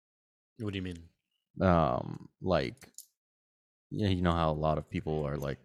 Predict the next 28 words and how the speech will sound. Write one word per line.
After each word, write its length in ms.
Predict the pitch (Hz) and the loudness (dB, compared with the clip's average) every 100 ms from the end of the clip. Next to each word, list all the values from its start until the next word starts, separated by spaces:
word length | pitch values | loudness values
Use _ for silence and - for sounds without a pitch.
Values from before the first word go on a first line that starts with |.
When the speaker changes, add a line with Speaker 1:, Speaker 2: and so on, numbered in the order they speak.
| - | 0
Speaker 2:
"Oh, 220 | 107 98 | 4 6
like, 220 | 101 104 | 4 4
there's 160 | 95 90 | 2 4
gun 200 | 101 101 | 4 6
violence. 420 | 87 80 82 85 | 6 6 2 0
There's 200 | 87 82 | 0 0
a 100 | 80 - | -2 -2
rise 300 | 92 92 87 | 2 4 4
in 80 | 90 | 4
gun 200 | 95 90 | 4 4
violence." 320 | 82 80 - | 2 0 -2
There's 120 | 90 | 0
only 200 | 90 87 | 2 4
about 160 | 85 151 | 8 8
Speaker 1:
Oh, 40 | |
you 160 | 131 123 | 8 2
Speaker 2:
two 80 | - | 8
Speaker 1:
said 80 | 120 | 8
Speaker 2:
to 40 | |
Speaker 1:
there's 140 | 113 | 8
Speaker 2:
four, 200 | 117 107 | 6 8
Speaker 1:
only 100 | 98 90 | 6 4
two 140 | - - - - _ _ - | -4 -12 -20 -20 _ _ 0
Speaker 2:
two 100 | 131 | 2
to 80 | 107 | 2
four 220 | 107 92 | 0 0
per 120 | 92 | 0
year 400 | 82 76 69 92 | 0 0 -2 -4